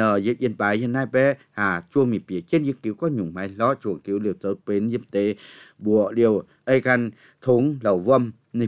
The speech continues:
bìa yếm nhớ nải bé ê tớ ghét điệp bảnh phúng vía tòng y nhung bùa yếm nhớ nải bé quý tây xa Yên Nai Bé Hà ai can lùng miền hốp chế gán tùng hang bé cứu có tiểu công có mảng rút trả lệ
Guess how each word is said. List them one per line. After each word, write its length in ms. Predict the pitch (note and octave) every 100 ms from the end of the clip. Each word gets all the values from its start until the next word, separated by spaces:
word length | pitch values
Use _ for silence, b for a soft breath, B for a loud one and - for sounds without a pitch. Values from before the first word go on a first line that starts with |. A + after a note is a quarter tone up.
| A2+
bìa 120 | G2+
yếm 200 | G2+ C3
nhớ 160 | G2+ G#2
nải 240 | G#2 F2
bé 300 | A2 B2 C3 _ _
ê 260 | B2 B2 A#2 _ _
tớ 100 | A2 A2+ A#2 b b b
ghét 220 | C3+ D#3+
điệp 140 | A#2+ -
bảnh 280 | G#2+ F#2+ E2+ _
phúng 220 | A2+ B2
vía 140 | A#2
tòng 260 | A2+ A#2+ G#2+ - _ _ _
y 120 | - D#3+
nhung 500 | B2+ F#2+ F2+ F2+ F#2
bùa 380 | G2 G#2+ A2 B2+
yếm 160 | C#3+
nhớ 120 | A#2 G#2+
nải 220 | F#2 E2+
bé 160 | A2+
quý 260 | C3 - A2
tây 220 | A#2 A2 G#2
xa 300 | A#2+ G#2+ G2
Yên 280 | F#2+ A#2+
Nai 180 | A#2+ C3+
Bé 240 | B2+ C#3 C#3 B B B
Hà 220 | G#2+ G2+
ai 200 | - C3
can 340 | C3 C3+ C3
lùng 240 | A2 G#2 E2+ _
miền 260 | A2 A2+ F2
hốp 220 | A#2 A2+
chế 160 | _ D3+
gán 240 | C#3 D#3+ D#3+ _
tùng 120 | A#2
hang 220 | G#2+ D3
bé 200 | C#3 D3 B2
cứu 120 | A2+
có 120 | G#2+ E3
tiểu 220 | - F#2+ -
công 260 | B2+ B2
có 180 | B2 A#2
mảng 220 | B2 E2+
rút 120 | F2 -
trả 100 | F2
lệ 360 | F2+ G2 G2+